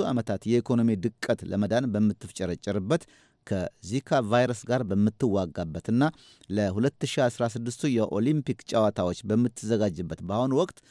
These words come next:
የአገሪቱን መገናኛ ብዙሃን የዜና ሽፋን በስፋት የያዘው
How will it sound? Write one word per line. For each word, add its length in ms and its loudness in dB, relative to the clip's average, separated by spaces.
የአገሪቱን 680 0
መገናኛ 640 0
ብዙሃን 420 -2
የዜና 400 0
ሽፋን 420 -8
በስፋት 540 -2
የያዘው 440 -2